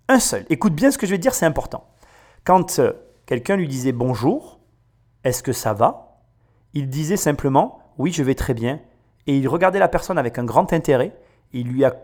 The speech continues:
on sentait vraiment que ça venait du cœur et il lui demandait « Et toi, comment vas-tu ? » Et en fait, on avait échangé sur le sujet puisque, euh, je lui avais dit, euh, je lui avais dit, « Ben,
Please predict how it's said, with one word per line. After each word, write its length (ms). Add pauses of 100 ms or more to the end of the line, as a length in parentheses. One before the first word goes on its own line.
on 100
sentait 320
vraiment 360
que 80
ça 100
venait 200
du 180
cœur 280
et 80
il 40
lui 80
demandait « 320
Et 80
toi, 460
comment 260
vas-tu ? » 480 (800)
Et 80
en 60
fait, 380
on 160
avait 200
échangé 260
sur 160
le 80
sujet 260
puisque, 240 (640)
euh, 400
je 140
lui 80
avais 180
dit, 260
euh, 120 (520)
je 120
lui 60
avais 140
dit, « 160
Ben, 160